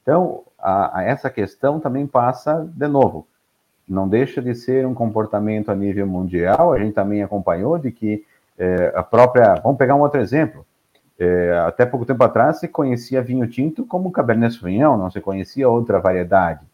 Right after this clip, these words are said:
De novo, é um outro modismo de que, bom, vi-, ca-, vinho tinto é Cabernet Sauvignon, não existe outro vinho. Vamos voltar também um outro, um outro exemplo,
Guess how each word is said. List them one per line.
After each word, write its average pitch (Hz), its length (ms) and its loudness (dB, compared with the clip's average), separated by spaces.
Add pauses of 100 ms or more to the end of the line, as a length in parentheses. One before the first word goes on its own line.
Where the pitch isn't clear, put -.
(300)
De 85 120 -10
novo, 98 440 4
é 80 200 -12
um 82 140 -8
outro 143 280 0
modismo 151 480 -2
de 165 100 -2
que, 160 140 -8
bom, 101 380 0
vi-, 98 100 -14
ca-, - 300 -18 (120)
vinho 156 220 2
tinto 156 340 -2
é 117 120 6
Cabernet 131 420 -2
Sauvignon, 113 340 -4
não 95 160 -6
existe 107 320 -6
outro 120 240 -4
vinho. 101 360 0 (480)
Vamos 127 240 2
voltar 139 360 6
também 139 380 0
um 123 80 0
outro, 147 300 2
um 120 100 -2
outro 151 220 0
exemplo, 131 500 0